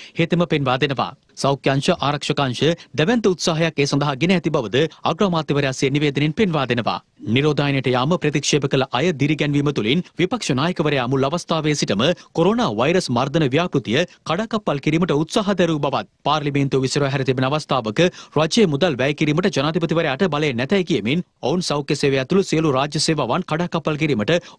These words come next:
උත්සාහ දැරූ බවත් අග්‍රාමාත්‍ය මහින්ද රාජපක්ෂ මහතා පවසනවා. නව පාර්ලිමේන්තුව ජූනි දෙවැනි කලින් හමු විය යුතු බවත්,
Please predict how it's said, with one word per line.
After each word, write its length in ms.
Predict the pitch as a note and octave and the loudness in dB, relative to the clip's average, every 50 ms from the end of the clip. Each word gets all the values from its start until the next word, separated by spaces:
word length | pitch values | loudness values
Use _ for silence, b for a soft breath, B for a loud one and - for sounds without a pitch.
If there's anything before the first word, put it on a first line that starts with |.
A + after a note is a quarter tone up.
| B F#3 | B 2
උත්සාහ 240 | G3+ - - A3+ A3 G3 | 2 2 2 2 2 2
දැරූ 220 | F3+ D#3+ D#3 D3 C#3 | 2 2 2 0 0
බවත් 300 | D3 C3+ A#2 - - C3+ C3 | 0 -2 -2 -4 -4 -4 -2
අග්‍රාමාත්‍ය 500 | B2+ C#3+ C3 B2+ B2+ B2+ - D3 C3 C3+ | -2 0 0 0 -2 -2 -2 -2 0 0
මහින්ද 220 | C#3+ C#3 - D3 | 0 0 0 0
රාජපක්ෂ 400 | E3 F3 F#3 F3+ E3 - - D#3+ D3 | -2 -2 -2 -4 -2 0 0 0 0
මහතා 280 | D3 C#3 C#3+ C#3+ C#3+ C3+ | 0 -2 -2 -2 -2 -2
පවසනවා. 480 | B2 C3 - D#3+ D#3 C3+ A#2+ A2 F#2 - _ _ _ _ _ - C3+ | -2 -2 -2 -2 0 0 0 0 -2 -2 _ _ _ _ _ -4 -2
නව 100 | C#3+ C#3+ - B2 | -2 -2 -2 -2
පාර්ලිමේන්තුව 560 | B2+ C3+ C3 C#3 C3 C3+ B2 B2 - E3+ D#3 B2+ | -2 -2 -2 -2 -2 -2 -2 -2 0 -2 -2 0
ජූනි 180 | - C#3 D3 C#3+ A2 | 0 0 0 0 0
දෙවැනි 440 | C#3 C#3 D3 D3 C#3+ D3 C3+ B2+ C3+ - | -2 0 0 -2 -2 -2 -2 -4 -4 -2
කලින් 220 | - C3+ E3 F#3 D#3+ C3+ | -2 0 0 0 0 0
හමු 140 | C#3+ D3+ D3+ | 0 0 2
විය 80 | D3+ C#3+ | 2 2
යුතු 140 | C3 - A#2 | 0 0 0
බවත්, 320 | G#2 G#2 E3 F#3+ - - | 0 0 0 -2 -2 -6